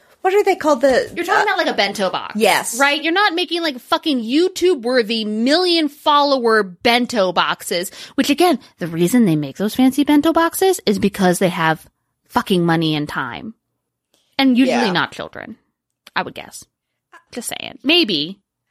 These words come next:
Speaker 1: I mean, they say that the birth rate's going down in Japan, so probably they don't have
Speaker 2: Eh.
Speaker 1: children.
Speaker 2: But still, like, fuck you. I don't know about this, but fuck you, dude. Um, so here's the other thing, my dude.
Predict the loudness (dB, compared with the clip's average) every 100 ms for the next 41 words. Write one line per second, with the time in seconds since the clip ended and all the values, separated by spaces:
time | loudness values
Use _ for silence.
0 | _ -6 -2 2 2 2 -2 -6 _ _
1 | _ 0 2 2 2 0 -2 0 0 0
2 | -2 -2 0 0 2 0 -2 -4 -8 -6
3 | -6 -6 -6 -8 -6 -2 -2 -2 -8 -8
4 | -10 -8 -2 -2 -2 -10 -20 _ _ _
5 | _ _ -20 -6 -4 -2 0 -2 -4 -14
6 | _ _ -4 -4 -4 -4 -2 2 4 4
7 | 2 0 0 2 0 -2 -10 -4 -4 0
8 | -2 0 -2 0 -2 -4 -8 -20 -14 -2
9 | 2 2 0 -2 -6 -10 _ _ -20 _
10 | _ _ _ -4 0 2 2 0 0 0
11 | 0 -2 -2 -2 -2 -4